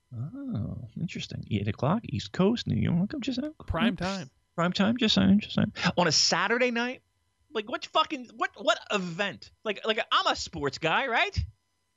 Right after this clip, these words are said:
Speaker 1: I watch a lot of West Coast games,
Speaker 2: You
Speaker 1: right?
Speaker 2: are. That's, that, that's your, uh, that's your background. That's your wheelhouse.
Speaker 1: Yeah. What,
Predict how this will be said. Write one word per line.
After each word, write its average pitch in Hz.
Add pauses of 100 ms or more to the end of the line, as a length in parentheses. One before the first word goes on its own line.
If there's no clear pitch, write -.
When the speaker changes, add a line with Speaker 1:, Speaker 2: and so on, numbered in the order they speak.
(180)
Speaker 1:
I 254
watch 269
a 233
lot 220
of 202
West 196
Coast 208
games, 262
Speaker 2:
You 202
Speaker 1:
right? 294
Speaker 2:
are. 285
That's, 170
that, 165
that's 165
your, 202
uh, 196
that's 170
your 226
background. 185
That's 160
your 226
wheelhouse. 214 (120)
Speaker 1:
Yeah. 330
What, 233